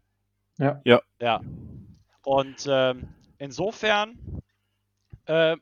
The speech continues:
Speaker 3: auf jeden Fall eine, eine sehr, sehr krit-, beziehungsweise nicht kritische Situation, aber eine sehr heikel, kann man heikel sagen?
Speaker 1: Ich finde
Speaker 3: Kann man
Speaker 1: schon.
Speaker 3: delikat. Delikat ist das Wort, das ich gesucht hab.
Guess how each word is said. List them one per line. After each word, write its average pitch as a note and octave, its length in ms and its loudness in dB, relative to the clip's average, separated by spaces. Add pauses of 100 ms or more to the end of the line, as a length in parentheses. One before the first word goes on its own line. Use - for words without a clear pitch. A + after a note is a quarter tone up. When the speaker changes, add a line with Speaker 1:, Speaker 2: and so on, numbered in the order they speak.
(160)
Speaker 3:
auf D3+ 160 -2
jeden F3 160 -10
Fall E3+ 180 2
eine, D#3 200 -6
eine C#3+ 220 -10
sehr, D3 220 -4
sehr D3 180 -6
krit-, - 300 -12
beziehungsweise C3+ 460 -12
nicht - 100 -4
kritische E3+ 320 -12
Situation, C#3+ 480 -12
aber C3+ 140 -8
eine C3 120 -12
sehr C3+ 280 -2 (2250)
heikel, D#3 380 -4
kann C#3 160 -8
man C3+ 160 -4
heikel D#3 300 -8
sagen? - 720 -6
Speaker 1:
Ich - 100 -4
finde C3+ 240 6
Speaker 3:
Kann B2 40 6
man C3 260 6
Speaker 1:
schon. A#2+ 60 -6 (180)
Speaker 3:
delikat. D#3 540 4 (120)
Delikat F3 460 6
ist C#3+ 140 -10
das B2+ 100 -16
Wort, C#3 160 -4
das C3+ 80 -4
ich - 60 -14
gesucht B2 260 -14
hab. A#2+ 120 -4